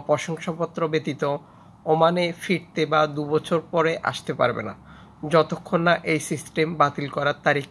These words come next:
নির্ধারণ হয়। এই বিজ্ঞপ্তিটি আজ জারি করে রয়্যাল ওমান পুলিশ থেকে। যারা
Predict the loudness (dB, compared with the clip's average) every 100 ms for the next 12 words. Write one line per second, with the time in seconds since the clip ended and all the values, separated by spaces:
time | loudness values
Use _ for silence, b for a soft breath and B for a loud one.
0 | -6 -4 2 2 2 -4 -8 -8 -20 b
1 | b b b -20 -8 -2 -2 -2 -4 -4
2 | -6 -4 -4 -4 -4 -2 -2 -6 2 2
3 | 2 0 0 0 0 2 0 -2 -12 -20
4 | -20 -20 -20 -20 -20 -20 -20 -20 -4 2
5 | 6 6 4 0 0 4 4 2 -2 -4
6 | -4 -4 -4 -8 -12 -20 -20 b b -8
7 | 4 6 6